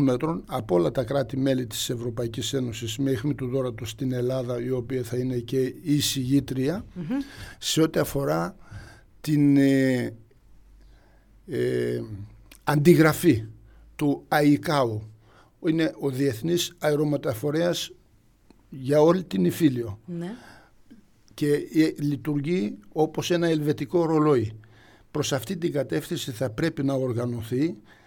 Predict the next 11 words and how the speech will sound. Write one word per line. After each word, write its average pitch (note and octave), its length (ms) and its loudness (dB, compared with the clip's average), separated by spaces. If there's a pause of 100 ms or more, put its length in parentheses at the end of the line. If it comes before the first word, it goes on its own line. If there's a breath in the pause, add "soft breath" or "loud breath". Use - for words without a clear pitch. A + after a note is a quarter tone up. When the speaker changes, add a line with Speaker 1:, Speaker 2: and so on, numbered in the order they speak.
(260 soft breath)
Speaker 1:
και D3+ 200 2
να D3+ 320 2
αντιγράψει D3 960 -2 (100)
ο D#3+ 200 -2
αιμόου, D#3+ 640 2 (480 soft breath)
που D3+ 140 4
είναι, D#3 340 4 (680 loud breath)
ε, B2+ 580 -2 (1200 soft breath)
ο C#3+ 160 -2 (580)
Διεθνής D3 880 2 (420 soft breath)
Ναυτιλιακός D3+ 1080 0